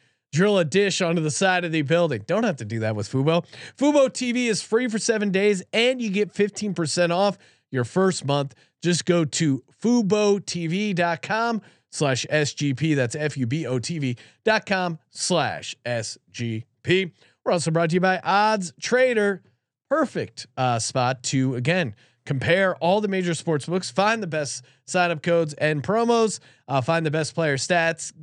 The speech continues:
uh, injury reports, projected game day, weather, whatever it is you need to bet, Odds Trader has you covered. All you gotta do is go to oddstrader dot com slash blue wire. That's O D D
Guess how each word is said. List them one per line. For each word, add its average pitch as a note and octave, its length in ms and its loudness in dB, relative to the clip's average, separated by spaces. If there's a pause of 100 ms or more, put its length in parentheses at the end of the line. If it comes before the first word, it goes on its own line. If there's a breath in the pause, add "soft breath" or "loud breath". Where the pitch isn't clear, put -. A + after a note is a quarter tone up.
(120)
uh, A2 260 -6
injury F#3 380 2
reports, E3 760 0 (380 soft breath)
projected E3+ 540 0
game F#3+ 320 2
day, F3+ 220 2
weather, F#3 380 2
whatever A#3 540 4
it A#3 60 2
is A#3 360 2 (220 soft breath)
you E3 160 2
need G3+ 280 0
to F3 100 2
bet, F#3 380 2 (280)
Odds E3+ 420 0
Trader D#3+ 340 0
has D#3 200 0
you C#3+ 80 -4
covered. C3 320 -2
All D#3+ 140 2
you G3 100 2
gotta E3+ 140 -2
do F3+ 100 0
is G3 140 0
go E3 100 2
to D3 160 0
oddstrader E3 840 0
dot C#3 280 -2
com A3+ 340 0 (300 loud breath)
slash D#3+ 320 0
blue C4+ 260 4
wire. D#3+ 300 2
That's D3 260 -2
O F#3 200 2
D F#3 200 0
D E3 240 -2